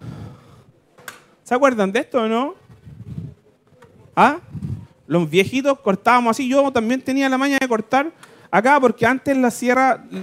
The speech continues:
no tenían tanta preocupación los fabricantes y esto no lo diseñaban de buena forma. Entonces tú estabas cortando y se te trababa.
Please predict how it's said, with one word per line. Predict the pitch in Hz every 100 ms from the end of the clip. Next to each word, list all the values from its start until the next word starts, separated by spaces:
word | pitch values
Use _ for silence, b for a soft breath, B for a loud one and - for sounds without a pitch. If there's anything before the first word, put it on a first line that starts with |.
| - _ b -
no | 175
tenían | 185 247 240
tanta | 262 254
preocupación | 240 226 196 175 233 247
los | 233
fabricantes | 240 220 208 262 262 220
y | 214
esto | 240 233
no | 233
lo | 233
diseñaban | 220 196 165 196 214
de | 208
buena | 202 214
forma. | 208 277 202
Entonces | 170 196 180
tú | 180
estabas | 190 202 196
cortando | 175 - 220 226
y | 220
se | 233
te | 208
trababa. | 202 214 214 139 113